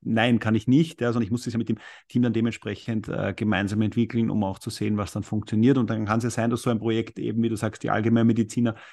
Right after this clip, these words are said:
in der einen Region funktionieren wunderbar und umgekehrt, wahrscheinlich, wenn du jetzt die Wiener Situation hast, ist der Allgemeinmediziner nicht so relevant, weil das nächste Schmerzzentrum für jeden Patienten ja ohnehin, äh, um die Ecke ist. Da brauche ich nicht den Allgemeinmediziner als Intermediär dazwischen.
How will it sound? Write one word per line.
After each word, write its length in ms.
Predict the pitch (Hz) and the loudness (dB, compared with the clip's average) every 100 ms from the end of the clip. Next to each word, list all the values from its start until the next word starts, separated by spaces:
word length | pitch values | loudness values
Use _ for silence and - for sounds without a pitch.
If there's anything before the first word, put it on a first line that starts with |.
| - | -4
in 100 | 123 | -2
der 80 | 113 | 0
einen 220 | 110 117 | 2 2
Region 360 | 107 98 117 113 | 2 0 0 0
funktionieren 540 | 120 110 - 117 107 | -4 -4 -2 0 0
wunderbar 720 | 107 101 98 92 101 160 165 - - | -2 -2 -2 0 2 2 0 -14 -10
und 140 | 110 | -6
umgekehrt, 520 | 110 117 120 127 120 - | -2 -2 0 -2 -2 -8
wahrscheinlich, 680 | - - - 107 110 113 107 | -12 -10 -10 -6 0 0 2
wenn 100 | 113 | 2
du 80 | 113 | 2
jetzt 160 | - | 0
die 100 | 107 | -2
Wiener 220 | 104 127 | 2 2
Situation 580 | 135 135 135 - 123 127 | 2 0 -2 -2 -2 0
hast, 300 | 127 131 - | 0 0 -4
ist 120 | 127 | -6
der 60 | - | -4
Allgemeinmediziner 640 | 120 120 127 123 123 131 | 0 0 2 2 2 2
nicht 140 | 135 160 | 2 2
so 80 | - | 0
relevant, 340 | 117 104 101 - | 0 0 0 -2
weil 60 | |
das 100 | 107 | -4
nächste 240 | 113 - 107 | -6 -4 -2
Schmerzzentrum 640 | 107 98 - 117 107 120 | -2 -4 -4 -4 0 0
für 120 | - | 0
jeden 280 | 110 113 107 | 2 2 0
Patienten 520 | 120 107 104 104 113 - - - - | -2 -4 -4 -4 -4 -6 -16 -20 -6
ja 120 | 135 | -2
ohnehin, 680 | 117 120 117 113 113 110 104 | 2 2 2 4 4 4 2
äh, 180 | 98 107 - | -2 -4 -2
um 180 | 123 | 0
die 120 | 113 104 | 0 -2
Ecke 260 | 104 127 | -4 -2
ist. 280 | 131 123 - | -2 -2 -2
Da 60 | 120 | -4
brauche 240 | 104 104 | -2 -2
ich 60 | 104 | -2
nicht 140 | 104 | -4
den 80 | 101 | -4
Allgemeinmediziner 840 | 95 101 110 110 110 110 - 117 | -4 0 0 2 2 0 -2 -4
als 80 | 107 | -4
Intermediär 480 | 113 107 107 104 90 | -4 -2 -2 -2 -4
dazwischen. 500 | - - - 110 | -8 -10 -12 -12